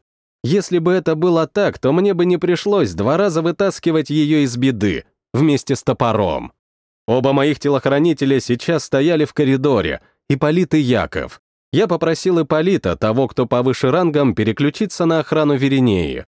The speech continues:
но тот лишь покачал головой. Его вид однозначно давал понять, что объект охраны у него не может быть другим.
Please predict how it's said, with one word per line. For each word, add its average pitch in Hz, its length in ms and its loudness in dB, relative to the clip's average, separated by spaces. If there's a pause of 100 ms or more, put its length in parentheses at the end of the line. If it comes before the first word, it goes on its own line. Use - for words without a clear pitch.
(160)
но 131 180 2
тот 233 240 -2
лишь 196 220 -2
покачал 160 540 -2
головой. 90 680 -2 (420)
Его 110 320 0
вид 156 220 0
однозначно 147 760 0
давал 135 320 0
понять, 143 400 0
что 101 220 -2
объект 110 340 0
охраны 180 440 0
у 170 80 2
него 160 280 2
не 156 140 2
может 165 400 0
быть 131 240 0
другим. 78 640 -4